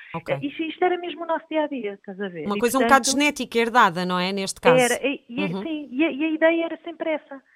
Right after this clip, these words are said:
Speaker 2: Pá, é uma questão do vosso tipo de pele, portanto é assim e tal. E nós fomos-nos habituando a isto. Nós, eh, e eu especialmente, quando comecei, eh, na faculdade, em farmácia, obviamente começas a ler mais os rótulos,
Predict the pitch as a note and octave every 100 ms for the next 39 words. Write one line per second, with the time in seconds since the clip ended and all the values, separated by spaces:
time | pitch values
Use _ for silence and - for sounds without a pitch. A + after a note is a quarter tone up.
0 | _ _ A#3 - E3+ F#3 - - A3+ A3
1 | G3 G#3+ G#3+ - A#3 - - F4 F4 F4
2 | G3+ F#3+ G#3+ G#3+ _ E4 E4+ D#4 - -
3 | C#4 C#4 - - - - - C4 G#3+ F3+
4 | - G3+ G3+ G3 F#3 F#3+ F#3+ F#3 E3+ E3
5 | C#3 - - - _ _ _ _ _ _
6 | _ - - A3+ A3+ G3 D#3+ C#3+ - G#3+
7 | F#3+ F3+ G#3 G3+ G3+ F#3 - - F#3 F3
8 | C#3+ - F3+ - - - - G#3+ G#3+ G#3
9 | G#3 F#3+ _ F#3+ D#3+ D#3+ D3+ - E3+ D#3+
10 | D#3 D#3 F3+ F3+ G3 F3+ D#3 C#3+ D#3+ -
11 | E3+ D#3+ E3 - F#3+ - E3 E3+ E3+ F3
12 | - F3 - D#3+ D#3+ D3+ D3 D#3 E3 -
13 | A#3 A#3 - G#3